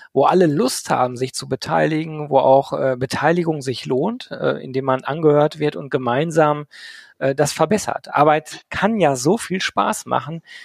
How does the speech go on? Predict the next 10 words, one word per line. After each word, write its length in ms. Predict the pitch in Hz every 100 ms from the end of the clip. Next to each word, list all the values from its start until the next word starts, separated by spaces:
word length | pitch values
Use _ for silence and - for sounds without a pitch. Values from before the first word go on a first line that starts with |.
| -
und 220 | - 143 147
di-, 80 |
di-, 280 | 202 143 151 _
dieses 440 | 151 165 131 - -
Thema, 640 | 196 220 190 117 117 -
dass 200 | - 127
es 160 | 123 123
Spaß 520 | - - 269 294 - -
auch 280 | 123 -
macht, 280 | - 117 -